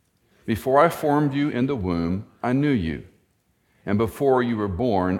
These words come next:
I consecrated you. I have appointed you a prophet to the nations.' Then I said, 'Alas, Lord God, behold,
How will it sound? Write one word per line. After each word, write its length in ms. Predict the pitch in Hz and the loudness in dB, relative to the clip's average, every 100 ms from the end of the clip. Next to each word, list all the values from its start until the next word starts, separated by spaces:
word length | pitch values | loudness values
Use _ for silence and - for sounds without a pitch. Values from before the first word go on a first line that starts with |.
| - | -4
I 220 | 120 151 | -2 -2
consecrated 880 | 156 104 85 - 92 - 78 71 67 | -4 -8 -8 -10 -12 -8 -6 -6 -10
you. 220 | 73 67 - _ _ _ _ _ _ _ _ | -12 -12 -16 _ _ _ _ _ _ _ _
I 160 | - 85 | -2 0
have 160 | 95 | 0
appointed 540 | 98 - 123 127 135 113 | -4 -4 0 2 2 0
you 260 | 117 117 | -2 -2
a 80 | 95 | -4
prophet 600 | - - 127 139 135 - | -6 2 6 6 2 -8
to 100 | 110 | -6
the 80 | 98 | 0
nations.' 800 | 95 110 139 - 78 69 - - _ _ _ _ _ _ _ _ - | 2 2 0 -2 -6 -8 -14 -16 _ _ _ _ _ _ _ _ -4
Then 160 | 107 123 | 2 4
I 100 | 101 | 2
said, 520 | - 90 85 95 101 _ _ - | 0 0 0 -2 -8 _ _ -6
'Alas, 540 | 170 269 269 147 - | -2 2 2 0 -4
Lord 320 | 87 73 64 | -6 -6 -8
God, 400 | 73 73 120 185 - _ _ _ _ _ | -6 -2 -2 -2 -8 _ _ _ _ _
behold, 640 | 196 180 208 139 76 - | -8 0 2 2 0 -8